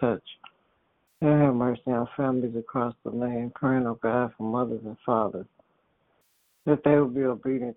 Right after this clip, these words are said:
to your will and your voice. Praying, oh God, that they will raise their children in love, fear and admiration of you. I pray, oh God, that you will continue to touch and have mercy on all those sick in their bodies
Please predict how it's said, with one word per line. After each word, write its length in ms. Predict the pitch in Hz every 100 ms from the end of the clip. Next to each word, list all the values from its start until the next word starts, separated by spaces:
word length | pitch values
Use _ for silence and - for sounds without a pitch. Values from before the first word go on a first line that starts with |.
| -
to 80 | 127
your 160 | 117
will 260 | 117 127 120
and 100 | 120
your 180 | 113 - -
voice. 260 | 117 123 - _ _ _ _
Praying, 280 | - 143 131
oh 100 | 120
God, 280 | 131 135 117
that 120 | 113
they 140 | 120 123
will 180 | 123
raise 280 | 113 123 127 -
their 160 | 104 95 -
children 380 | 123 117 113 117
in 160 | 113 104
love, 340 | 113 117 110 - - _ _ _ _ _ _ _ _ -
fear 320 | 151 147 139
and 160 | 104 127
admiration 600 | 120 117 120 123 127 117
of 120 | 110 131
you. 300 | 127 117 117 _
I 60 | 131 -
pray, 220 | 139 127
oh 100 | 127 -
God, 240 | 127 127
that 140 | 127 113
you 100 | 131
will 80 | 117
continue 500 | 117 113 - 123 127
to 120 | 113 -
touch 240 | 147 127 - - - _ _ _ _ _ 151
and 100 | 135
have 180 | 123
mercy 420 | 120 120 127 - 127
on 140 | 120
all 220 | 123 123
those 220 | 110 113 113 -
sick 220 | 123 -
in 100 | 120
their 160 | 117 113
bodies 400 | 120 123 123